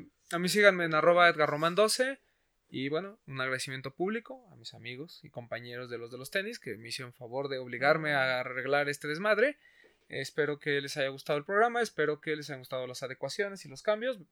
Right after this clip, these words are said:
Todavía falta, ténganos paciencia, esto va poco a poco. Ya cuando digamos, "Aquí ya estamos bien",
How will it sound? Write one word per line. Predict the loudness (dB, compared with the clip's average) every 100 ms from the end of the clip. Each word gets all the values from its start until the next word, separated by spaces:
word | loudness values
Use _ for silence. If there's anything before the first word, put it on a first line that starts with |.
| _
Todavía | 4 6 4
falta, | 4 4 6 2 0 _ _ _ _
ténganos | -8 -8 -10
paciencia, | -12 -6 -6 -4 -6
esto | -8 -14
va | -14 -14
poco | -14 -12
a | -6
poco. | -4 -2 -4 -6 _ _ 2
Ya | 4
cuando | 4 2
digamos, | 4 4 2 -4 -12 _ _ 0
"Aquí | 0 0 2
ya | 4
estamos | 4 2 2 2
bien", | 2 0